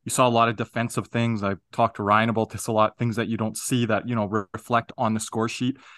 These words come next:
But I felt coming into this series, one, offensively, he had to show up. But two, I think this series and matchup really suited Barkov's offensive abilities. And again, you guys gotta remember, they're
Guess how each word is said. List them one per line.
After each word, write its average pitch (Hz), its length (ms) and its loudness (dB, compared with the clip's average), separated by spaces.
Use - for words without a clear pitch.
But 131 80 6
I 135 80 4
felt 151 260 4
coming 147 220 0
into 131 180 -4
this 117 220 -4
series, 147 420 0
one, 160 320 6
offensively, 131 600 0
he 120 100 -6
had 104 160 -2
to 98 60 -12
show 101 260 -6
up. 95 240 -8
But 127 160 0
two, 165 260 6
I 120 80 6
think 127 240 -4
this 123 300 -2
series 135 460 2
and 113 120 -2
matchup 113 440 2
really 117 280 -2
suited 123 480 2
Barkov's 120 560 2
offensive 127 680 -2
abilities. 135 580 2
And 135 100 0
again, 139 180 4
you 135 80 2
guys 147 120 2
gotta 143 140 2
remember, 131 580 0
they're 165 220 2